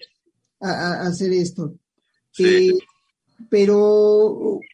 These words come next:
Speaker 1: ¿cuál, cuál es el cambio de John ahí, eh, en esto? ¿Vas a dejar la, la acústica y vas a aga-, agarrar la eléctrica? ¿O tú vas a seguir con la acústica y, y vas a tener un, un, un guitarrista de eléctrico?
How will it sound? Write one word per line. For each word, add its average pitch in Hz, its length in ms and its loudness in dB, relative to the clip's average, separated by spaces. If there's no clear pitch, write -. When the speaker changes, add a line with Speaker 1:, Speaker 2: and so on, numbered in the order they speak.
Speaker 1:
¿cuál, 311 340 -2
cuál 302 160 -2
es - 120 -4
el 247 180 -2
cambio 240 440 0
de 196 220 -2
John 220 260 -2
ahí, 202 200 -2
eh, 196 320 -8
en 190 100 -6
esto? 175 520 -8
¿Vas 240 240 -4
a 214 60 0
dejar 196 340 -4
la, 196 280 -4
la 185 100 -6
acústica 226 420 -10
y 196 60 -2
vas 220 180 -6
a 208 60 -6
aga-, 185 280 -10
agarrar 180 340 -4
la 214 100 -2
eléctrica? 226 840 -6
¿O 185 140 -10
tú 220 100 -4
vas 233 160 -2
a - 40 -8
seguir 220 260 -2
con 202 180 -4
la 180 120 -4
acústica 226 680 -6
y, 170 360 -8
y 180 100 -4
vas 185 180 -4
a 170 100 -10
tener 185 280 -4
un, 202 260 -2
un, 202 340 -2
un 202 140 -4
guitarrista 180 580 -6
de 170 120 -10
eléctrico? 156 680 -8